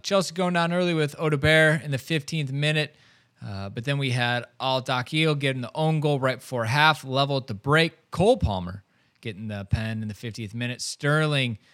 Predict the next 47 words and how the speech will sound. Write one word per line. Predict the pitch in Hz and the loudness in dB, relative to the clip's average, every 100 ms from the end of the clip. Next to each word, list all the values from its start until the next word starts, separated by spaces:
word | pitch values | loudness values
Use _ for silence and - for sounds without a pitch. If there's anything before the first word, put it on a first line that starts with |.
| _ _ | _ _
in | - 117 | -12 -8
the | |
sixty-fifth, | - 117 - 110 120 101 | -8 -8 -10 -10 -10 -8
and | 110 | -10
Jackson | 98 110 110 107 - 107 | -8 -6 -6 -6 -10 -10
seventy-fourth. | 101 - 98 98 90 - 107 98 | -8 -8 -8 -8 -12 -12 -10 -10
A | 110 | -10
lot | 127 135 135 | -6 -4 -4
to | - | -8
unpack, | 127 117 123 120 113 | -10 -6 -4 -4 -6
so | 127 | -6
we'll | |
go | 123 123 | -4 -2
ahead | 123 | -2
and | 127 | -4
let | 117 | -6
the, | 120 107 | -8 -10
uh, | 110 - | -14 -16
Fifth | - 190 190 - - | -8 -4 -4 -6 -10
Stand | - - 151 156 143 123 110 | -8 -6 -4 -2 -2 -6 -4
do | 139 175 123 | -2 -2 -4
the | 117 | -10
business | 104 139 156 147 120 | -4 0 0 0 -8
on | 113 | -8
the | 104 | -4
highlights. | 127 147 120 - | -2 0 -2 -6
If | 104 | -10
you | 113 | -2
haven't, | 143 143 113 - _ - | 0 0 -4 -18 _ -8
download | 131 196 240 196 | -6 -6 -10 -12
the, | - | -14
the | 190 202 | -8 -8
Fifth | 196 233 | -6 -8
Stand | - 240 185 | -8 -8 -6
highlights. | 113 107 98 135 | -4 -6 -8 -10
It's | 123 | -8
the, | 156 156 151 | -4 0 2
uh, | 143 - - _ - | 0 -4 -20 _ 2
only | 226 277 226 - | 2 2 -2 2
app | 196 127 - | 2 2 -6
from | - 151 117 107 | -8 -6 -6 -10
Chelsea | - 110 - 107 | -8 -8 -8 -10
F | |
C, | - 147 | -8 -10
so | 123 120 | -8 -10
thank | 147 151 | -8 -8
you | 139 | -10